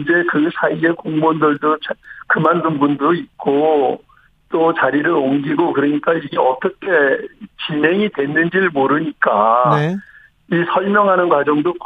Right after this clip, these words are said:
Speaker 1: 굉장히 미숙하더라고요.
Speaker 2: 예, 예.
Speaker 1: 그래-, 그래서 오죽하면 저희가 그 대우건설이 어떤 취지로 그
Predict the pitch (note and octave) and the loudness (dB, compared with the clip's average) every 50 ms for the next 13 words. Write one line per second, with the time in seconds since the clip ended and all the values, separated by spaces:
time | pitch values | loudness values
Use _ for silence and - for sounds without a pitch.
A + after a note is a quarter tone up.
0 | C3 C#3 - - D3+ D#3 D3+ F3 F3+ F#3 D#3 B2 C#3 C#3+ C#3 - - - - A#3+ | -6 -6 -6 -6 -8 -4 -2 0 0 -2 -4 -6 -8 -10 -10 -6 -4 -2 -2 0
1 | - F#3+ E3+ C#3+ B2 A2+ B2+ C3 B2+ C3 D#3 D#3 F3 G#3+ A#3 A3+ F3 C#3+ C3 B2 | 0 0 0 0 0 -2 -2 0 2 2 4 4 4 4 4 2 2 2 0 0
2 | A2 F#2+ F2+ E2 - _ _ - - F#3 - F3+ - G#3 G#3+ A3 A#3 B3 D#4+ - | -2 -4 -8 -12 -16 _ _ -8 -4 -4 -2 -2 0 -2 0 0 0 0 0 -2
3 | E4+ - - G3 G3 G3 G3 G3+ G3 F3+ - E3 D#3 D#3+ F3 F3 E3+ - E3+ D#3+ | -2 -4 -2 -2 0 2 2 0 0 0 0 0 0 2 2 0 2 2 0 0
4 | - - C3+ C3+ C#3+ D#3 D#3 - E3 D3+ D3+ - D3+ C#3+ - F3 F3 E3+ - C3+ | 0 0 0 2 2 0 0 0 0 -2 0 0 -2 -2 0 0 0 0 0 -2
5 | - - E3+ F3 E3+ - - - - - - D3+ - D#3+ D3+ C#3+ C3+ C3 B2 - | -2 -4 -4 -4 -4 -8 -12 -16 -12 -8 -6 -2 0 2 2 2 2 0 -2 -4
6 | - - D3+ C#3+ C#3+ C#3 C#3+ - | -2 0 2 2 2 2 0 -2